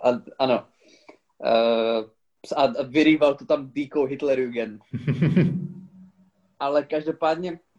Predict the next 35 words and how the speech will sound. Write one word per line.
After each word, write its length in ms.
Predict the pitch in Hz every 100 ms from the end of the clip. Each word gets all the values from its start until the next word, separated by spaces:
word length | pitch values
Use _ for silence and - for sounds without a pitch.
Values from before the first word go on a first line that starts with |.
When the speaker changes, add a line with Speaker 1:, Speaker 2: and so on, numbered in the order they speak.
| _ _ _ _ _ _ _ _ -
Speaker 1:
eh, 460 | 120 117 117 120 - _ -
já 120 | 135
se 80 | 160
ještě 180 | 165 185
dostanu 300 | 170 180 175
k 60 |
tomu 200 | 175 175
Paládiu, 460 | 170 156 170 170 127
protože 440 | - 123 139 156 151 _ _ _ _ _ _ _ _ _ _ _
já 160 | 139 147
jsem, 300 | - 196 196 _ _ _ _ _ _ -
já 200 | 147 151
se, 280 | - 175 -
to, 140 | 165 - _ _ _ _ _
to, 220 | - 196 185
já 100 | 160
jsem 160 | 160 175
byl 100 | 180
v 60 | -
Praze 600 | 165 165 143 175 175 156
v 480 | 123 120 139 139 123 - _ _
pátek 440 | - 123 123 120 127
a 60 |
já 100 | 135
jsem 120 | 139
měl 120 | 175 165
v 80 |
plánu 260 | - 156 160
úplně 280 | 151 165 165
krásný, 460 | - 131 131 156
prostě 320 | 147 147 156 135
volný 300 | 156 131 110
den. 300 | 107 160 196 _ _ _ _ _ _ _ _
Speaker 2:
Mhm. 380 | 110 98 - -
Speaker 1:
Eh, 240 | 123 117